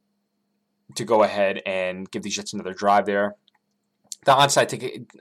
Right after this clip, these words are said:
the onside kick itself t-, in today's N F L is almost impossible to get, so the Jets just getting that is already a miracle on its own, but,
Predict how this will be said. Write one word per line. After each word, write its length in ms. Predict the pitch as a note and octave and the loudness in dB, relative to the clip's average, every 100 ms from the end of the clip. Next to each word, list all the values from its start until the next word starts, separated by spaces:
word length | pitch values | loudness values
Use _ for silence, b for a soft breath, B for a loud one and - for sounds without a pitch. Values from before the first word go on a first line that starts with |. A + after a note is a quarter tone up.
| - | -4
the 100 | B2 | -2
onside 360 | A#2 B2+ - G#2+ | 0 0 -2 -4
kick 200 | A#2+ G2 | -6 -10
itself 500 | - A#2+ G2+ - - | -2 2 4 2 -6
t-, 120 | - - | -16 -12
in 140 | G2+ | -10
today's 320 | G#2 A2 G#2 | -4 -4 -2
N 80 | G2 | -6
F 120 | - | -4
L 100 | F#2 | -4
is 100 | F#2 | -4
almost 200 | F2+ - | -6 -10
impossible 440 | G2 F#2 F#2 - G2 | -8 -6 -6 -6 -10
to 80 | |
get, 260 | - F2+ - | -4 -4 -4
so 320 | - F2 E2+ - B B | -4 -4 -6 -10 B B
the 60 | G#2 | -2
Jets 200 | A#2 - | 0 0
just 160 | G#2 - | -4 -4
getting 200 | G2 G2 | -2 -2
that 180 | G2 | -2
is 100 | F#2+ | -2
already 220 | F#2+ F2+ F#2+ | -2 -4 -6
a 20 | |
miracle 360 | F#2+ F#2+ F#2+ | -6 -6 -4
on 100 | F2+ | -4
its 140 | F#2 - | -2 0
own, 260 | C3+ C3 | 2 2
but, 220 | G#2 F2+ | 0 -2